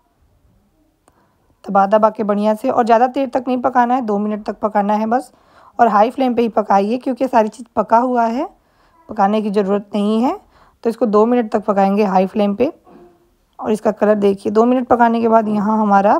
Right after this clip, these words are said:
भरता तैयार है। इसमें खूब सारा हम धनिया पत्ता डालेंगे, बारीक कटे हुए, बहुत सारे, एकदम फेंक के डालना है धनिया पत्ता। सारी चीज़ों को अच्छे से मिला लेंगे और धनिया, धनिया पत्ता थोड़ा ज़्यादा ऐड करिएगा और इसका टेस्ट और भी ज़्यादा बढ़ जाएगा।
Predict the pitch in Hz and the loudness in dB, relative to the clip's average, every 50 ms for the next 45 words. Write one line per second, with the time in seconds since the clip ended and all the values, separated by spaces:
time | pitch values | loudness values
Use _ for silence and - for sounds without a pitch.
0 | - - 208 190 - - 208 202 - 208 196 196 202 208 226 269 277 285 311 330 | 0 -4 -6 -6 -2 -2 -2 0 0 0 2 2 4 4 4 2 0 -2 -4 -4
1 | - 247 - 240 214 202 - 269 269 254 - - 233 214 233 214 214 202 196 202 | -6 -6 -4 -4 -4 -2 -2 -2 -4 -2 0 0 0 2 2 -2 -2 -2 -2 -2
2 | 202 214 226 226 240 226 - - 233 214 214 214 220 220 233 240 233 220 202 196 | 0 0 0 0 -2 -2 -2 0 2 2 2 2 0 0 0 0 2 2 2 2
3 | 190 208 202 - - 214 196 - 233 240 233 247 302 359 - _ _ _ _ _ | 2 0 -6 -4 -6 -6 -2 0 -2 0 0 0 -2 -2 -6 _ _ _ _ _
4 | _ _ _ _ _ _ _ _ - 220 196 226 214 - - 208 202 220 262 277 | _ _ _ _ _ _ _ _ -2 0 2 0 0 0 0 0 4 4 2 2
5 | 240 247 240 - - 214 202 - - 220 202 202 190 190 196 208 220 233 226 214 | 2 -2 -2 0 0 0 0 0 0 2 2 2 2 2 0 -2 -2 -2 -2 -2
6 | 226 214 214 233 220 226 220 226 - 285 339 - _ _ _ _ _ _ _ _ | -2 0 -2 -2 -2 -2 -6 -2 -2 -2 -2 -2 _ _ _ _ _ _ _ _
7 | _ _ _ _ _ _ _ _ - - - - - _ _ _ _ _ - - | _ _ _ _ _ _ _ _ -20 -20 -20 -20 -20 _ _ _ _ _ -10 -2
8 | - - 247 240 285 285 302 269 285 277 - 277 254 - - 269 - - 233 226 | 2 4 4 6 6 4 4 4 2 2 2 2 0 0 -4 -8 -4 -2 0 2
9 | 220 214 220 240 247 247 247 247 254 277 285 - 247 214 - 240 220 220 _ _ | 2 2 2 2 0 0 -2 -2 -4 -4 -6 -4 -6 -6 -4 -4 -4 -4 _ _
10 | _ _ _ _ _ _ _ - - 214 214 220 240 247 233 233 214 - _ - | _ _ _ _ _ _ _ -2 2 4 6 6 6 6 4 2 -2 -2 _ 2
11 | - 226 214 214 - 254 220 208 190 202 190 196 214 220 220 220 - 247 226 233 | 2 2 2 2 0 2 2 4 6 4 4 6 4 4 4 2 0 -2 0 2
12 | 233 226 240 277 370 - _ _ _ _ _ _ _ _ _ _ - - 214 214 | 2 4 2 2 0 -2 _ _ _ _ _ _ _ _ _ _ -6 -4 -4 -4
13 | - - - 214 - 226 208 214 - 220 208 202 190 214 208 196 185 196 180 180 | -4 -6 -10 -2 0 -2 -2 0 0 0 0 0 0 2 0 0 0 0 0 0
14 | 190 185 196 214 214 208 208 202 214 240 339 | 0 0 2 2 2 2 2 2 -2 -6 -8